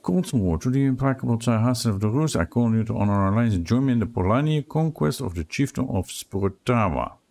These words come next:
Ah, yes. So this guy is, uh, the High Chieftain of, uh, Polania. He is under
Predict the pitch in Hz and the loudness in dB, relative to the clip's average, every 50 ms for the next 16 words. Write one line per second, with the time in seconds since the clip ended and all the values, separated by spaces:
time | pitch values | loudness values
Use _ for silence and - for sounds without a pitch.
0 | _ - _ _ _ _ _ _ - 139 139 127 110 80 69 - - - - - | _ -20 _ _ _ _ _ _ -2 0 0 2 0 -2 -4 -6 -8 -8 -8 -6
1 | - - 143 131 135 120 117 127 156 185 190 180 - - - - _ - 131 104 | -2 0 2 2 2 0 0 0 0 0 0 0 -2 -4 -4 -6 _ -4 -4 -2
2 | 87 - - 95 92 90 87 104 113 139 135 - - 143 131 127 113 98 113 - | -2 -2 0 0 2 2 2 2 0 -2 -4 -6 -2 0 0 2 0 0 -2 -4
3 | - 92 101 98 101 104 90 - 135 139 131 - - - 143 139 - - - 123 | -2 0 0 0 0 -2 0 0 0 0 0 -4 -4 -4 -2 -2 -2 0 -2 0
4 | 120 - - - - 123 117 110 104 92 87 85 80 76 80 87 85 80 76 73 | 0 -2 -6 -6 -2 0 2 2 2 2 2 0 -2 -2 -2 0 0 0 0 0
5 | 71 - _ _ _ _ _ _ _ _ _ _ - - 98 90 82 80 78 78 | -4 -6 _ _ _ _ _ _ _ _ _ _ -4 -2 0 2 2 2 2 2
6 | 80 85 85 90 101 110 127 135 127 - _ _ _ _ _ _ _ _ - 127 | 2 0 2 2 2 0 -2 -4 -6 -14 _ _ _ _ _ _ _ _ -4 -2
7 | 113 120 120 - 110 101 98 - - - 113 120 120 107 95 80 | 0 0 0 0 0 -2 -2 -4 -2 0 0 2 2 2 0 -2